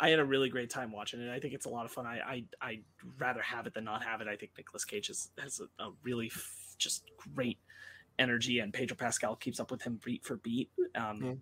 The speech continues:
Speaker 1: couldn't, couldn't have picked two better people for, like, what those first two acts are doing.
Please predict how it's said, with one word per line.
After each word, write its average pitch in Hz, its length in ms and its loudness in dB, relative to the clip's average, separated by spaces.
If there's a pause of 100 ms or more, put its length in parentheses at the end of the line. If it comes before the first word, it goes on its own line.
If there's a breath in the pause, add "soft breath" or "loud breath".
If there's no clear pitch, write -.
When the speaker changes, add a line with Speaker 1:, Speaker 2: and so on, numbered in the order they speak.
(300)
Speaker 1:
couldn't, 180 380 10
couldn't - 260 10
have 139 380 8
picked 160 200 4
two 156 140 8
better 131 180 10
people 139 320 2
for, 135 160 2
like, 123 200 2
what 127 160 -4
those 120 380 0
first - 240 2
two 120 100 2
acts 110 240 0
are 113 60 -2
doing. 113 440 0